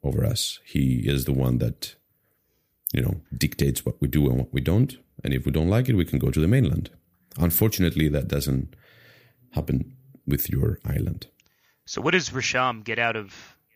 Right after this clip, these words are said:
Speaker 2: protecting Tobias's rule of Sartharok?
Speaker 1: Uh, well,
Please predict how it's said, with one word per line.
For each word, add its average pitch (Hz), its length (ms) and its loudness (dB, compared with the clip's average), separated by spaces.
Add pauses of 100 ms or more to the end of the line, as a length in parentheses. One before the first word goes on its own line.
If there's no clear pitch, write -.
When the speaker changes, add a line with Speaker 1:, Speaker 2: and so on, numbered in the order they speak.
(460)
Speaker 2:
protecting 117 460 -8
Tobias's 110 680 -4
rule 110 360 -6
of 98 60 -14
Sartharok? 101 640 -10 (1400)
Speaker 1:
Uh, 71 280 -4
well, 73 360 2